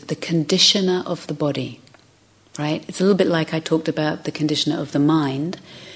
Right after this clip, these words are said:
but it's also the conditioner of the body. It's the kaya sankhara. So again, if we breathe in really, uh...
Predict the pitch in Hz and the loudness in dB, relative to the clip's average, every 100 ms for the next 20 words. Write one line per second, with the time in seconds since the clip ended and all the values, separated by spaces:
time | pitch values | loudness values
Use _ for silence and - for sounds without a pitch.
0 | - - 196 202 214 247 240 240 208 196 | -18 0 2 2 2 2 2 2 0 0
1 | 190 - 180 175 170 156 160 151 139 135 | 0 0 -2 -2 -6 -4 -4 -2 -6 -8
2 | - - 151 - - 185 185 175 - 160 | -14 -12 -8 -8 -6 -6 -6 -6 -4 -4
3 | 151 - 156 151 147 156 - - - - | -4 -6 -6 -6 -6 -10 -16 -20 -20 -20
4 | - - - - - - - - - - | -20 -20 -20 -20 -20 -20 -8 0 4 6
5 | 170 165 160 156 156 165 170 170 160 151 | 8 8 8 6 4 6 10 12 10 6
6 | - 165 156 151 147 151 143 156 151 151 | 2 6 8 8 6 2 6 8 8 8
7 | 151 147 147 - 151 147 143 139 143 139 | 6 6 6 4 2 4 2 0 -2 -6
8 | - 147 143 - - 165 | -8 -12 -10 -8 -10 -12